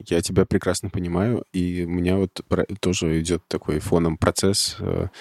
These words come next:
попытка замедлиться и отбросить все лишнее, оставить, э, только то, что мне действительно важно, и радоваться действительно вот таким мелочам. Это очень круто.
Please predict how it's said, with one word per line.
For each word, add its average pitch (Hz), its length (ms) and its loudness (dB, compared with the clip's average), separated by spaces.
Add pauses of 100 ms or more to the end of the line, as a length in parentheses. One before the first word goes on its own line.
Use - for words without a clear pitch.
(380)
попытка 92 800 2 (1080)
замедлиться 95 1120 4
и 90 420 4
отбросить - 840 0
все - 180 4
лишнее, 85 440 2
оставить, 92 600 0
э, 82 320 -4
только - 260 -4
то, 90 180 2
что - 200 -2
мне 82 340 2
действительно - 420 -6
важно, 82 340 -2
и 90 160 2
радоваться 87 480 2
действительно 82 380 -2
вот 80 80 -2
таким 85 260 0
мелочам. 87 380 2
Это 87 140 4
очень - 260 2
круто. 85 400 -2